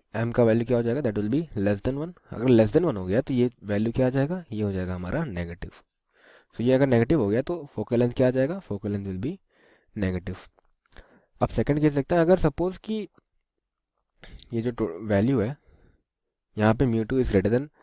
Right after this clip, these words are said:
mu m हो गया, तो क्या हो जाएगा? mu two greater than mu m के केस में ये जो वैल्यू है ये पॉजिटिव होगा और वन से ज़्यादा होगा, तो mu two by mu m is greater than one आ जाएगा।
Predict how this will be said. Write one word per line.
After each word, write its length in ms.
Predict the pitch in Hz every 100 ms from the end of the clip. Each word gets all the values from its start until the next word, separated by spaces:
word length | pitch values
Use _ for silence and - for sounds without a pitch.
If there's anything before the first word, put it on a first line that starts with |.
| _ _ _ _ _ _ _ _ _ _ _ -
mu 200 | 117 131
m 80 | 139
हो 60 |
गया, 240 | 135 147 202 _ _ _ -
तो 60 |
क्या 160 | 120 139
हो 80 | 139
जाएगा? 360 | 143 147 220 - _ -
mu 60 |
two 120 | 117 147
greater 220 | 135 147
than 140 | 160
mu 120 | 147
m 20 | 151
के 80 |
केस 220 | 143 131 147
में 160 | 196 - _
ये 60 | 117
जो 140 | 147
वैल्यू 340 | 123 107 120 139
है 100 | 175
ये 100 | 175
पॉजिटिव 380 | 113 101 -
होगा 240 | 139 151 202 - _ _ _ _ _ _ _ - _ _ _ _ _ _ _ _ _ _ _ _
और 180 | 104 139
वन 200 | 123 113
से 160 | 107 202
ज़्यादा 300 | 117 82 82
होगा, 220 | 85 90 - _ _ _ - - -
तो 220 | 104 123 - - - _ -
mu 120 | 104
two 140 | 104
by 240 | 104 113 160 _ _ _ 101
mu 180 | 98
m 140 | 120 131
is 120 | 156
greater 280 | - 92 92
than 160 | 104
one 100 | 104
आ 60 | 113
जाएगा। 280 | 113 123